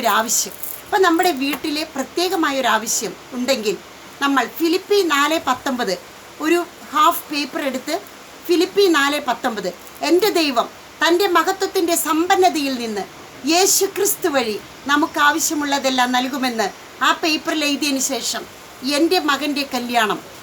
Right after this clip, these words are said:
അല്ലെങ്കിൽ "എൻ്റെ മകനൊരു ജോലി" എന്നൊരു അപേക്ഷ എഴുതി, നമ്മൾ, നമ്മൾ സ്വന്തമായി ഉപയോഗിക്കുന്ന ആ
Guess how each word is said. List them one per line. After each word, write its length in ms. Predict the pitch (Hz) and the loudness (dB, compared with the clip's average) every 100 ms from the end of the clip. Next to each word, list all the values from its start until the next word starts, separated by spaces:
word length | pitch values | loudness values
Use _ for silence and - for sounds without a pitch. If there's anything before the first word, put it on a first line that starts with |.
| - | -4
അല്ലെങ്കിൽ 280 | 269 320 330 294 | 0 2 0 0
"എൻ്റെ 160 | 320 381 302 | 0 2 2
മകനൊരു 400 | 277 320 320 277 240 | 2 2 2 0 0
ജോലി" 320 | 269 269 214 - - - 269 | 0 0 -4 -8 -16 -2 2
എന്നൊരു 280 | 320 349 294 | 4 4 4
അപേക്ഷ 300 | 240 311 311 311 262 | 2 0 0 -2 -2
എഴുതി, 260 | 240 233 196 - - - | -2 -4 -4 -8 -12 -2
നമ്മൾ, 300 | 262 269 277 269 - - 294 | 2 2 2 0 -6 -2 4
നമ്മൾ 180 | 349 370 359 | 4 4 4
സ്വന്തമായി 460 | 370 403 381 349 320 | 4 6 6 6 4
ഉപയോഗിക്കുന്ന 440 | 262 285 277 262 247 - - | 2 -2 -2 -2 -2 -4 -8
ആ 60 | - | -2